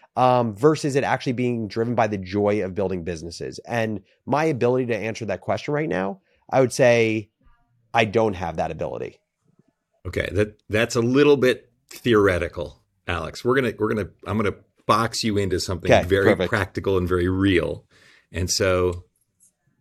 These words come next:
Speaker 2: few questions. One, are you having fun?
Speaker 1: I believe I'm having fun.
Speaker 2: Then there's no problem.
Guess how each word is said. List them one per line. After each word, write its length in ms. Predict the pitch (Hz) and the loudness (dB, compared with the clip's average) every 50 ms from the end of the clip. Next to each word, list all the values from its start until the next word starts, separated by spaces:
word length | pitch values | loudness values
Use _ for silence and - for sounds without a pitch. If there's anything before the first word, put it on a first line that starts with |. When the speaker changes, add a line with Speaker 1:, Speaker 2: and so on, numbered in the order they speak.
| _ _ _ _ - | _ _ _ _ -12
Speaker 2:
few 220 | - - 120 127 | -4 -2 -2 0
questions. 440 | - 117 95 87 - - 90 85 80 | 0 -2 -2 -2 -4 -6 -8 -6 -4
One, 300 | 98 98 90 82 - - - _ 92 | -2 -2 -2 -4 -6 -10 -10 _ -2
are 60 | 98 | 0
you 60 | 92 | 0
having 200 | 101 95 101 95 | 0 0 -2 -2
fun? 340 | - 98 82 78 76 76 - _ _ _ _ _ _ _ _ _ _ _ _ _ _ _ _ _ _ _ _ _ _ _ _ _ _ _ _ _ _ _ _ _ _ - | -4 -6 -8 -8 -10 -12 -16 _ _ _ _ _ _ _ _ _ _ _ _ _ _ _ _ _ _ _ _ _ _ _ _ _ _ _ _ _ _ _ _ _ _ 0
Speaker 1:
I 100 | 117 113 | 2 2
believe 300 | 113 110 107 107 95 101 | 2 2 0 0 -2 -2
I'm 100 | 98 92 | -4 -4
having 260 | 92 87 85 87 85 | -4 -4 -4 -8 -10
fun. 280 | - - - - - - _ _ _ _ _ _ _ _ _ _ _ _ _ _ _ _ _ | -10 -10 -12 -12 -14 -18 _ _ _ _ _ _ _ _ _ _ _ _ _ _ _ _ _
Speaker 2:
Then 100 | 127 120 | -6 -4
there's 160 | 127 123 120 | -4 -4 -4
no 140 | 139 135 120 | -4 -6 -6
problem. 360 | - 147 135 92 82 76 69 | -6 -8 -8 -8 -8 -12 -12